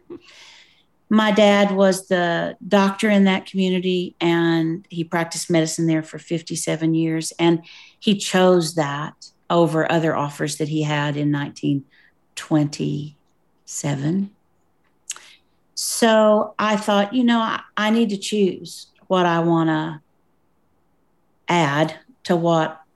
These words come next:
is good in the world and then see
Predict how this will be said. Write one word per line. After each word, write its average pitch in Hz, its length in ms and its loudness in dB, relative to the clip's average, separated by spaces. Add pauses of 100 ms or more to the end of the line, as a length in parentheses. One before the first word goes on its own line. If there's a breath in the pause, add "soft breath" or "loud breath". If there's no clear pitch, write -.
(140)
is 160 180 0
good 151 560 4
in 151 160 2
the 143 60 2
world 143 500 -6 (220)
and 156 640 2 (560 soft breath)
then 185 280 6
see 175 400 4